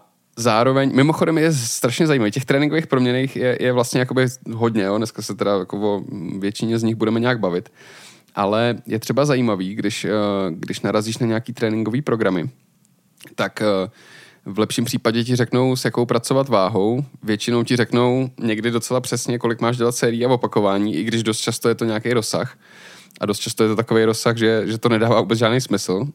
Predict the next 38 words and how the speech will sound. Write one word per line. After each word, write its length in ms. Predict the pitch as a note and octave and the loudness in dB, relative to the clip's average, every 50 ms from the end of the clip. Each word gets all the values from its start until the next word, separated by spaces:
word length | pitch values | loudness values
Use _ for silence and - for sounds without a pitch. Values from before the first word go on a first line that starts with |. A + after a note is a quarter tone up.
| _ - | _ -8
ale 140 | G2+ G2 F2+ | -6 -6 -4
to 100 | - - | -4 -4
je 20 | |
jako 160 | G2+ G2+ - | -4 -2 -2
jiná 200 | A#2 G#2+ F#2+ F2 | -2 -2 -2 -2
věc. 260 | F2 C2+ C2+ - - - | -2 -2 -2 -4 -4 -2
Ale 260 | - G2+ G#2+ A2 A#2+ - - - - - - - - _ _ - | 0 0 0 0 -2 -4 -12 -20 -20 -20 -20 -20 -20 _ _ -2
vlastně 580 | G#2+ A2+ A2 - - B2+ B2 B2 B2 A#2 - - - | -2 -2 -2 -2 -2 0 2 2 0 0 -4 -6 -10
už 140 | - B2+ - | -10 -4 -2
tady 180 | - A#2 B2+ | 0 0 2
jako 220 | A#2+ A#2+ - C3 B2 | 0 0 -2 -4 -4
v 80 | - | 0
tom 140 | - C#3 C#3 | 0 0 0
třetím 340 | - - C3 B2 - C#3+ D3+ | 0 0 -2 0 0 0 2
bodu, 180 | C#3+ A2+ G2+ G2 | 2 2 2 0
už 120 | D2+ - - | -2 -4 -6
v 20 | |
té 140 | - C3 B2+ | -4 -4 -2
třetí 260 | B2 - A#2+ - A#2+ | 0 -2 -4 -2 -2
proměnný, 420 | - B2+ A#2+ A2+ A2 G2 F#2+ G#2 A2+ | -2 0 0 2 2 0 0 0 -2
což 180 | - A2+ - | -4 -4 -4
je 60 | A#2+ G#2+ | -2 0
to, 120 | - A2 | 0 0
jak 120 | A2 A2 | 0 0
máš 220 | - A#2 A#2 B2 B2 | 0 0 -2 -2 0
dlouho 220 | A#2+ A2 A2+ A#2+ | -2 -2 0 0
odpočívat 480 | A#2 A2+ - - A2+ - - A#2+ A#2 A#2+ | -2 -4 -4 -8 -8 -4 -2 -2 -2 -2
mezi 160 | A#2 A2+ A2 | -2 -4 -2
těma 180 | G2+ A#2 B2 C3 | -2 -2 -2 -2
sériema, 520 | - - B2+ A#2+ G#2+ G2 G2 F#2 F2+ G#2+ B2+ - _ - | 0 0 2 2 2 2 0 -2 -4 -4 -8 -10 _ -8
tak 120 | A2 G#2+ | -6 -2
za 100 | A2 G#2+ | -2 -2
prvý 340 | - B2 B2 B2+ C3 C3 B2+ - - - _ _ - | 0 0 0 0 0 -2 -4 -6 -14 -20 _ _ -6
dost 120 | A#2+ B2 | -6 -4
často 260 | - - C3 - D3+ | -4 -4 -4 -2 0
to 120 | C3+ C#3+ C#3 | 2 2 2
nebejvá 460 | C#3 C3 B2 C3 B2+ B2 B2+ C3 C3+ | 2 4 4 2 2 2 2 2 2
definovaný. 640 | C3 B2 - A#2+ A#2 G#2+ G#2 G2 F#2 F2+ F2 G#2 D3 | 2 0 0 2 2 2 2 2 0 0 -2 -4 -6